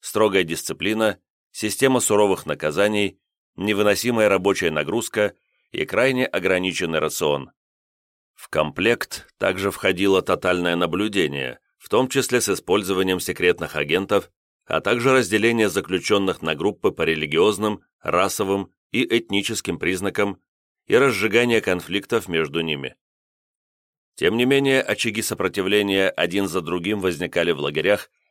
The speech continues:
где содержались советские военнопленные и остарбайтеры из С С С Р. Поначалу подпольщики просто вели подрывную работу на немецких предприятиях.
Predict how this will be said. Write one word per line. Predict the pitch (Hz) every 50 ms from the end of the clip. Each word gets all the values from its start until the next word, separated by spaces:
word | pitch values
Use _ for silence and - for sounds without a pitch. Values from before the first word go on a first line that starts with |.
| _
где | - 87 90 117 123
содержались | - 120 110 104 110 95 87 101 113 113 110 107 - - -
советские | - - 95 92 95 90 87 - - 85
военнопленные | 78 76 76 76 76 78 - 87 101 110 110 110 110 110 104 90 _ _ _ _ _ _ _
и | - 87 87 - -
остарбайтеры | - 87 87 - - 90 80 78 69 85 92 104 101 - 110 104 110
из | - - 90 92 90 - - -
С | 87 85 - -
С | - - 87
С | 82 -
Р. | 85 76 - - _ _ _ _ _ _ _ _ _ _ _ _ _ _ _ _ _ _
Поначалу | - 73 71 71 73 71 - 127 135 139 131 127
подпольщики | - - 87 - _ - 123 127 117 - - 104 - 110
просто | - - - 110 101 - - 85
вели | 76 82 85 90
подрывную | - - 82 80 73 87 85 76 85 87 85 78
работу | 71 76 78 82 85 80 - 80 80 76 -
на | - 82 87
немецких | 87 85 87 85 80 - - 87 78 -
предприятиях. | - 85 78 - 90 104 104 87 76 - - 69 64 - - -